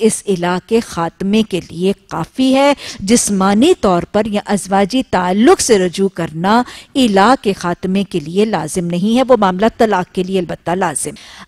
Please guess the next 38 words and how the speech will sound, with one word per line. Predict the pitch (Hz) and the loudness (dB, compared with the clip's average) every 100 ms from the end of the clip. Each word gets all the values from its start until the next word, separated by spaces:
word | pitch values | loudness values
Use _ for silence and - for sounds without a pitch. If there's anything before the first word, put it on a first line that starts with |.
| - | 2
अगर | 277 349 427 | 4 6 4
शौहर, | - 294 262 302 311 - _ | 4 2 4 4 4 2 _
यहाँ | 220 233 | -2 0
पे | 240 | 0
ये | 233 202 | -2 0
बताया | 196 185 196 214 | 0 2 2 2
जा | 214 202 | 2 2
रहा | 208 | 2
है | 247 | 0
कि | 240 214 220 | -2 -4 -2
इला | 214 233 | 2 2
की | 277 233 | 0 -4
मुद्दत | 185 165 214 - | -4 -2 -4 -2
चार | - 220 220 190 | -2 2 2 0
महीने, | 170 156 160 143 - | -4 -6 -12 -16 -12
अगर | 220 294 | 2 4
इस | 359 - | 4 0
चार | 262 240 285 349 | 0 2 2 2
महीने | 311 220 214 190 | 2 0 0 -4
में | 190 233 - | -2 -4 0
कसम | 240 - 339 330 | -2 2 -2 0
खाने | 233 190 208 | -2 -2 -4
के | 202 185 156 - | -2 -4 -4 0
बाद | 202 196 - - _ _ _ _ _ _ - | 2 2 -2 -12 _ _ _ _ _ _ -20
चार | - 233 254 311 | 0 4 4 4
महीने | 302 262 233 262 - | 2 0 -2 -4 2
तक | 269 277 - - _ _ _ _ _ - | 2 2 -4 -20 _ _ _ _ _ -2
अलहदगी | 220 208 196 202 240 | 2 4 2 2 0
रहे | 190 175 196 254 - | 2 0 4 2 4
और | 214 | 0
वो | 196 214 | 2 0
शौहर | - 196 220 233 | 0 0 2 2
रजू | 196 - 202 | 0 0 -2
ना | 190 180 180 | 0 -2 -4
करे, | - 208 190 - - - - - | 0 0 0 -4 -20 -20 -20 -14
चार | - 269 240 294 359 | -2 2 4 4 4
महीने | 311 240 214 220 | 2 2 2 0
तक | 208 220 | 2 2